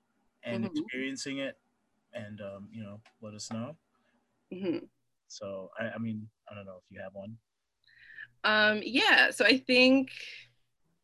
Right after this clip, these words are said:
Speaker 2: I was, I would think about it in terms of the, the comedy space. It's a very, uh,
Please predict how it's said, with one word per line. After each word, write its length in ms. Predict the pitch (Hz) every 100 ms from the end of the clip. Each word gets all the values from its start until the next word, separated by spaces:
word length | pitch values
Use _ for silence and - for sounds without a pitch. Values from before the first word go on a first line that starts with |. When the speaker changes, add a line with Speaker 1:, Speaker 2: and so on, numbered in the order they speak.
| _ _ _ _ _ _ _ _ _ _ -
Speaker 2:
I 40 |
was, 160 | 202 -
I 60 | 202
would 100 | 214
think 140 | 339
about 140 | 262
it 100 | 226
in 80 | 175
terms 320 | 180 185 190
of 180 | 190 165
the, 360 | 170 156 151 135
the 80 | -
comedy 400 | 185 175 220 170
space. 480 | - 156 131 151 -
It's 160 | 170
a 60 | 190
very, 640 | 170 170 175 180 180 175 -
uh, 340 | - 151 147